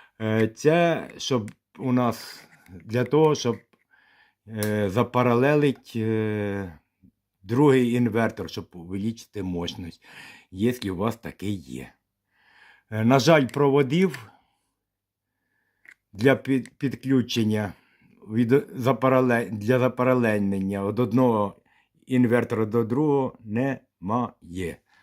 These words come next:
Так, що тут ще цікаво, друзі, в цій модельці?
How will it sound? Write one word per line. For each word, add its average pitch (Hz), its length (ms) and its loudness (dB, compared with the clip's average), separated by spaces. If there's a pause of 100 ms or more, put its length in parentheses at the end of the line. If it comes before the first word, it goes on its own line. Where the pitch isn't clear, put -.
(880)
Так, 101 320 -2
що 170 240 -4
тут 156 180 -6
ще 156 220 4
цікаво, 156 500 2
друзі, 147 340 0
в 139 40 -4
цій 147 180 -4
модельці? 143 720 0